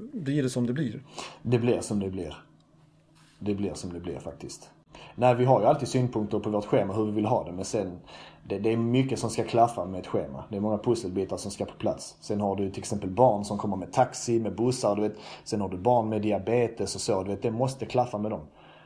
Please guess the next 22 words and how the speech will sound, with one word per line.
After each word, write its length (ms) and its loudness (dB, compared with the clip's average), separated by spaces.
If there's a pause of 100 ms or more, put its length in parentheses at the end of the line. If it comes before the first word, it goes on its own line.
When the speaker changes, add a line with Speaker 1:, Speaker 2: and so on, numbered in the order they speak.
(300)
Speaker 2:
Eh, 420 -8
det 100 -2
måste 300 -2
verkligen 300 -2
klaffa 280 -4
med 140 -2
alla, 200 -4
så 140 -10
att 140 -12
det 120 4
är 40 6
inget, 200 2
jag 520 6
är 320 2
inte 160 4
avundsjuk 380 4
på 80 6
dem 120 6
som 120 0
lägger 180 6
schema, 380 4
men 240 -4